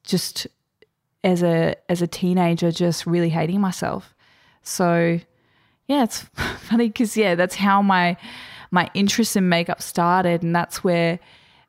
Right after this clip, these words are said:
I feel like my makeup artistry has evolved so much, because it was first a mask, whereas now I'm really passionate about making women feel beautiful in their own skin but still look like themselves, you know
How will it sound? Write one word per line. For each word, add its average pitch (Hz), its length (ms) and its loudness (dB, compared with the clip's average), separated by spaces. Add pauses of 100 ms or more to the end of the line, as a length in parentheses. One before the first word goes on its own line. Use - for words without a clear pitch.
(180)
I 185 80 0
feel 190 220 0
like 185 160 0
my 175 140 0
makeup 170 360 -2
artistry 170 460 0
has 170 320 -2
evolved 170 640 0
so 180 520 0
much, - 360 -2
because 175 380 -2
it 170 80 -2
was 165 180 -4
first 180 400 0
a 175 60 0
mask, 165 500 0
whereas 170 260 0
now 175 220 2
I'm 175 80 0
really 170 180 0
passionate 170 460 -2
about 160 380 0 (480)
making 175 480 2
women 170 260 2
feel 165 460 0
beautiful 240 520 2
in 196 120 2
their 175 160 2
own 170 160 0
skin 165 500 -2
but 165 180 -2
still 175 360 0
look 165 220 -4
like 160 200 -4
themselves, - 760 -4 (360)
you 190 60 -8
know 170 260 0